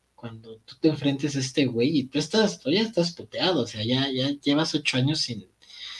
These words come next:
sin ejercer como Batman, y, y la realidad es que, pues, sí ya te has oxidado y aparte, pues, ya no, ya no eres el,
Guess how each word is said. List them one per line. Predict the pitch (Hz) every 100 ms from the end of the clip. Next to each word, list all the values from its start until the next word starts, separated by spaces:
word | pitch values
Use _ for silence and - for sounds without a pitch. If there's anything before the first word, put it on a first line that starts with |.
| -
sin | - 123 120
ejercer | 110 120 107 143 143
como | 170 139
Batman, | 117 117 123 135 175 175 - - - _ _ _
y, | - 127 123 120 120 117 123 123
y | 127 120 117 117 113
la | 117 113
realidad | 113 110 113 117 127
es | 143
que, | - 165 113 - - _ - - -
pues, | 120 -
sí | 123
ya | 135 151
te | 160
has | 147
oxidado | 151 - 120 123 160
y | 135
aparte, | - 113 - 156
pues, | 113 104
ya | 104
no, | 110 123 117 - _ _
ya | 117
no | 127
eres | 175 170
el, | 104 95